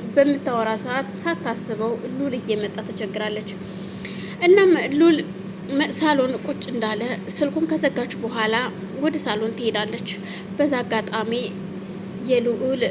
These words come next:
እናት የሆነችው ወደ መኝታ ቤት ስትሄድ ተፈሪ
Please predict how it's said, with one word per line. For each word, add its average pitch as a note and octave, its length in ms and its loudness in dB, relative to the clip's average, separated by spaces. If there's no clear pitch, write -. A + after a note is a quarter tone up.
እናት A#3+ 380 0
የሆነችው A#3+ 680 0
ወደ C4+ 260 2
መኝታ G#3 340 0
ቤት A3 240 -2
ስትሄድ A#3 540 -2
ተፈሪ C4+ 420 2